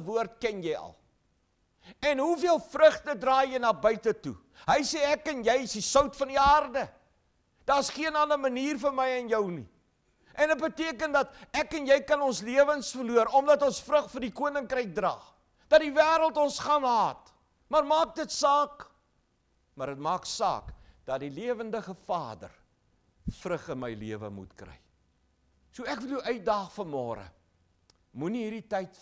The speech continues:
verspil nie. Neem dit alles letterlik op. Pas dit toe in jou lewe en jy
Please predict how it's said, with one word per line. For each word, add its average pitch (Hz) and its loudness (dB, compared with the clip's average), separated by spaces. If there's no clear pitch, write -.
verspil - -6
nie. 110 -12
Neem 294 -2
dit - -8
alles 262 0
letterlik 285 0
op. 269 0
Pas 311 2
dit - -10
toe 302 -2
in 277 -4
jou 262 6
lewe 262 0
en 208 -4
jy 214 4